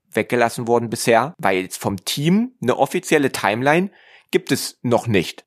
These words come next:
Und dass Jason Kidd nach dem letzten Spiel auf der Pressekonferenz nicht geredet hat, ist auch sehr unüblich, um nicht zu sagen, das ist untersagt, weil die Coaches müssen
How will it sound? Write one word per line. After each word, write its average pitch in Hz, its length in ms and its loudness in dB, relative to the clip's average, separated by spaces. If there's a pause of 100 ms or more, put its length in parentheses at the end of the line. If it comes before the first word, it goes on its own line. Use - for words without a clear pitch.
(120)
Und 107 720 4
dass 107 320 0
Jason 107 320 2
Kidd - 420 -2 (140)
nach 110 340 0
dem 110 160 -4
letzten 107 320 0
Spiel 113 240 2
auf 98 140 2
der 107 80 -2
Pressekonferenz 110 800 -4
nicht 113 340 -6
geredet 110 400 0
hat, 95 160 -2
ist - 160 -10
auch 131 460 2 (640)
sehr 117 280 2
unüblich, 151 720 0 (520)
um 113 120 -4
nicht 110 200 -2
zu - 60 -4
sagen, 101 440 0 (640)
das - 160 -10
ist - 140 -10
untersagt, 101 800 0
weil 98 440 4
die 101 540 -4
Coaches 110 440 0
müssen 135 560 -2